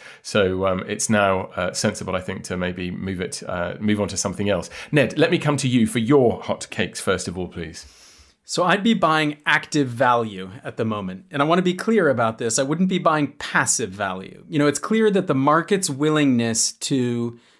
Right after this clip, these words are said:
Speaker 2: to pay for per unit of visible growth has gone parabolic. And you've seen that with multiples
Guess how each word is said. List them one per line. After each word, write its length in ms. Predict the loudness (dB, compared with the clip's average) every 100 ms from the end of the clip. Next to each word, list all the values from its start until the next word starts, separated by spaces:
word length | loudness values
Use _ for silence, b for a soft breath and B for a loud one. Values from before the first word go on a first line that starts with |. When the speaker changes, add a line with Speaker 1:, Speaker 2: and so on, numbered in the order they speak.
| b -2
Speaker 2:
to 140 | 0
pay 640 | 0 -4 2 4 4 0 -6
for 400 | -6 -2 -2 -4
per 220 | -2 0
unit 380 | 2 4 4 0
of 100 | -2
visible 400 | -2 -2 -2 -4
growth 380 | 0 0 0
has 160 | -6 -4
gone 220 | -4 -4
parabolic. 760 | -2 2 2 2 -4 -8 -10 -6
And 100 | -4
you've 120 | 0
seen 220 | 2 2
that 200 | 2 0
with 120 | -4
multiples 640 | 0 0 0 -4 -6 -6 -8